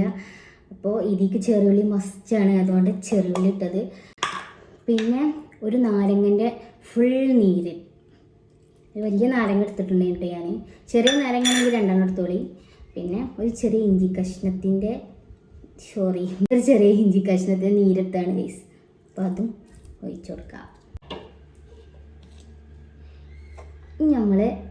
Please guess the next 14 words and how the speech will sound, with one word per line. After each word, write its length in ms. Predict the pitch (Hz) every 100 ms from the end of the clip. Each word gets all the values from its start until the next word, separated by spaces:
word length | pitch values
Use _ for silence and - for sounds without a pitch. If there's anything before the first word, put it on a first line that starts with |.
| 208
ഒന്നാം 260 | 202 196 185
പാൽ 160 | 185 185
ഒഴിച്ച് 180 | 185
കൊടുക്കാം 260 | 170 - - -
ട്ടോ. 100 | - - - - - - - - - - - - - - - - - - - - - - - - - - - - - - - -
സോറി 360 | 262 240 233 226 190
ഗൈസ്, 260 | 185 - - - - - - - - - - - - - - - - - - - - -
സോറി 280 | 240 233 226
ഗൈസ്, 280 | 202 196 196 - - - - 226
രണ്ടാം 340 | 233 226 226
പാലാണ് 280 | 226 233 208
ട്ടോ 80 | 196
ഒഴിച്ച് 180 | 185 190
കൊടുക്കേണ്ടത്, 440 | 190 190 190 185